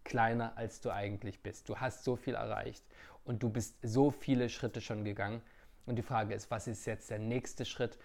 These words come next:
Und der nächste Schritt darf auch gerne ein bisschen größer sein. Das muss nicht riesig gedacht sein, aber es muss etwas sein, wo du sagst, „Okay, da habe ich mich gerade selbst überrascht. Ja? Da habe ich mich selbst, äh,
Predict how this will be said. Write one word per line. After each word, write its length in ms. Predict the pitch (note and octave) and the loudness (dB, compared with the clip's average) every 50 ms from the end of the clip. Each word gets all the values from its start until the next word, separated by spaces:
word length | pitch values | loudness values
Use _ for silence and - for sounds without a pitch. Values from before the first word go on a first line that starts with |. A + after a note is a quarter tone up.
| - - - | -18 -12 -4
Und 60 | - | -2
der 80 | A#2+ A#2 | 0 2
nächste 300 | A#2 A#2 - - - A#2 | 2 2 0 0 -4 -2
Schritt 220 | - - A2+ - | -2 -2 -2 0
darf 200 | A#2+ A2+ G#2+ - | 2 0 0 0
auch 160 | A2 G#2 - | -6 -6 -2
gerne 220 | - A2 A2+ A#2 A2+ | -2 0 0 0 -2
ein 80 | G2+ | -2
bisschen 300 | G#2+ A#2 - - - A2 - - - - | -4 -6 -6 -4 -6 -8 -8 -8 -10 -2
größer 340 | - C#3 D#3 F3 E3+ - C3+ | 6 8 8 8 8 6 0
sein. 220 | - - A2 - - - - - - | -2 -2 -6 -8 -8 -14 -16 -10 -4
Das 120 | - A2+ A#2 | 0 4 8
muss 240 | F3 A3+ B3 A3+ A3+ | 8 8 8 8 6
nicht 200 | E3 A#2+ A2 A2 | 2 2 2 0
riesig 640 | G#2 A2 B2 D#3+ G#3+ A#3+ D4 D4 B3 G3 D3 - | 2 8 10 12 12 12 12 12 10 6 0 2
gedacht 360 | - A#2 G#2 A2+ G#2+ - - - | 0 4 4 4 2 2 -2 -2
sein, 240 | C3 C3+ E3+ - | 0 0 0 2
aber 200 | - - C3 D#3+ | 2 2 2 2
es 100 | C#3+ - | 2 4
muss 260 | D#3+ F3 A3 A3 - - | 6 6 6 6 2 -2
etwas 540 | - D3 C#3 - - C3+ A#2+ - - - | -4 -4 -4 -2 0 0 0 0 -2 -2
sein, 400 | - B2 G#2+ G#2 A2+ C3+ F#3 G3+ - - - - - - - - - - - - - - - - - | 2 4 4 6 4 2 0 0 -4 -8 -16 -14 -14 -14 -14 -14 -16 -18 -16 -16 -16 -16 -10 0 6
wo 120 | D3 D3 | 6 8
du 80 | C#3 C3 | 8 8
sagst, 280 | C3+ D3+ D3 - - | 8 6 6 6 2
„Okay, 340 | D3 C#3+ - F3+ E3+ B2 - - - - - | -4 0 4 6 6 6 6 4 -8 -2 0
da 120 | C3 G#2 | 2 4
habe 140 | A#2+ A#2 B2+ | 4 4 4
ich 80 | A#2+ - | 4 2
mich 160 | B2 G#2+ - | 2 0 0
gerade 220 | - G2 F2+ - | -4 -6 -6 -6
selbst 240 | - G2+ G2+ - - | -6 -6 -6 -2 -2
überrascht. 500 | - - - - - - - - - - | 0 0 0 -2 -4 -6 -8 -12 -10 -4
Ja? 240 | A2+ A2 E3 F3 E3+ - - - - - - _ _ - - - - - _ - - | -4 -4 -4 -4 -8 -12 -20 -20 -20 -20 -20 _ _ -20 -20 -20 -20 -20 _ -8 -2
Da 160 | - G2+ - | -2 2 2
habe 140 | D3 C#3 C#3+ | 4 4 4
ich 100 | B2 C3+ | 4 4
mich 240 | C#3+ C3+ A#2 - - - | 4 4 4 2 -4 -4
selbst, 720 | - A2 G2+ A#2+ B2+ C#3+ F#3 G3 - - - - - - - | -4 0 4 6 8 8 8 6 4 0 -12 -12 -8 0 6
äh, 300 | C#3 D3 C#3+ C#3+ C#3+ | 8 10 10 10 8